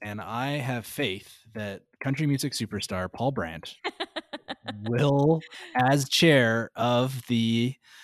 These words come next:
Speaker 1: Human Trafficking Committee, uh, appointed by Jason Kenney, that he will get to the bottom of this and that we will figure this out, and that we will
Speaker 2: <laughs>
Speaker 1: finally end the scourge of human trafficking.
Speaker 2: Do you know why he was appointed? I have no idea.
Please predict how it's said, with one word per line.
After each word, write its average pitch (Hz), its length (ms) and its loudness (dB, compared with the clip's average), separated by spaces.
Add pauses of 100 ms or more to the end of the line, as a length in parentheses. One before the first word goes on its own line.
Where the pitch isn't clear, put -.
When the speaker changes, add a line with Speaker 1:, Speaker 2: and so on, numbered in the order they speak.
(160)
Speaker 1:
Human 143 400 2
Trafficking 131 640 0
Committee, 123 720 0
uh, 101 220 -2
appointed 120 360 0
by 117 120 2
Jason 107 280 -2
Kenney, 101 280 -2
that 95 180 -6
he 117 160 -2
will 117 100 0
get 107 180 0
to 107 60 -6
the 95 80 -6
bottom 95 260 0
of 104 60 0
this 104 200 -4
and 90 100 -6
that 87 80 -10
we 90 80 -10
will 90 100 -10
figure - 260 -16
this - 200 -10
out, 69 220 -10
and - 80 -14
that 95 140 -12
we 92 60 -12
will 175 80 -14
Speaker 2:
<laughs> - 40 -20
Speaker 1:
finally 95 640 -6 (360)
end 127 280 4
the 107 140 -2
scourge 92 440 -4
of 90 80 -14
human 87 240 -12
trafficking. - 500 -16 (360)
Speaker 2:
Do 240 100 -14
you 320 100 -8
know 480 220 0
why 180 400 -2
he 233 200 -14
was 220 360 -6
appointed? 233 480 -10
I 185 120 -2
have 208 200 -8
no 170 140 -8
idea. 156 460 -12